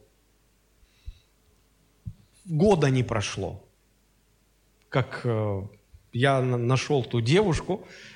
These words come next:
которая согласилась стать моей женой. Первое, что я сказал, я сказал, что я, чем я буду заниматься в жизни? Я же тебя замуж зову. Чем я буду заниматься в жизни? Я, м, пастор,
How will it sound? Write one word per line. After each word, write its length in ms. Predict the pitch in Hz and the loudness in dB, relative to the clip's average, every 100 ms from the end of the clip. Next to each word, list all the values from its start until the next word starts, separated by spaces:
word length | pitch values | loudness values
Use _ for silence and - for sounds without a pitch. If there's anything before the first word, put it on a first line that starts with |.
| - | -12
которая 340 | - 131 165 185 | -6 0 2 2
согласилась 560 | 131 120 113 165 165 | 0 -2 -2 0 -2
стать 240 | - 139 135 | -2 -4 -2
моей 160 | 131 | -4
женой. 320 | 123 113 92 | -2 -2 -4
Первое, 360 | 87 190 254 226 | 0 2 2 0
что 180 | - 143 | -2 -4
я 120 | 123 | -4
сказал, 500 | - 127 113 95 101 | -4 -6 -2 -4 -4
я 140 | 127 | -4
сказал, 340 | 160 - 143 110 | -4 -4 -2 -2
что 300 | - 104 - - - - - | -2 -8 -10 -16 -20 -18 -6
я, 520 | 110 165 202 226 - - - | 0 2 2 -4 -14 -18 -12
чем 220 | - 175 180 | -2 0 0
я 80 | |
буду 220 | 139 147 143 | 0 0 0
заниматься 500 | 139 127 120 120 113 | 2 2 0 0 -4
в 60 | |
жизни? 400 | 110 110 85 78 - _ _ | -2 -4 -4 -10 -14 _ _
Я 160 | - 107 | -2 -2
же 80 | 107 | 0
тебя 240 | 98 101 | -2 -4
замуж 360 | 101 165 160 107 | 0 0 0 -2
зову. 300 | 101 90 82 - _ _ _ | -2 -2 -6 -14 _ _ _
Чем 220 | - 123 | -4 0
я 80 | 123 | 0
буду 160 | 127 | 0
заниматься 420 | 117 123 120 117 120 | 0 0 0 -2 -2
в 40 | |
жизни? 380 | 113 113 90 - - - - - - | 0 0 -2 -10 -16 -18 -18 -20 -8
Я, 420 | 117 156 185 147 | 0 2 2 0
м, 380 | - - 98 - - | -4 -12 -12 -12 -2
пастор, 420 | 123 113 - 87 | 0 0 -4 -10